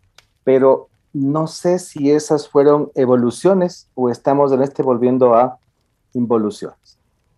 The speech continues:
Es que hay primera idea, la idea de progreso. Recuerda que la sociedad tiene adscrito desde la modernidad, es más, modernizar implica casi necesariamente o hacer un link cerebral a pensar que si hablas de modernizar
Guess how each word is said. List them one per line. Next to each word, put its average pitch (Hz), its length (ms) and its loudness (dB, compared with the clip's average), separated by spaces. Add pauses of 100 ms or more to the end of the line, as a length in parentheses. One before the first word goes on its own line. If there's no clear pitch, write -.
(120)
Es 220 100 -12
que - 80 2
hay 185 80 2
primera 165 320 0
idea, 107 240 -2 (400)
la 135 100 0
idea 151 240 2
de 160 100 2
progreso. 107 580 -4 (180)
Recuerda 165 520 -2
que 156 100 -6
la 135 120 -2
sociedad 139 560 -2 (680)
tiene 151 340 0
adscrito 175 560 -2
desde 127 160 2
la 117 100 2
modernidad, 113 540 2
es 139 80 0
más, 151 320 -2
modernizar 135 840 2
implica 143 560 -4
casi 139 340 -2
necesariamente 135 920 0
o 110 360 0 (440)
hacer 139 260 -2
un 131 140 2
link 143 160 0
cerebral 135 500 2
a 120 100 0
pensar 120 500 -2 (460)
que 120 120 -8
si 127 160 0
hablas 151 240 2
de 151 180 2
modernizar 147 680 -2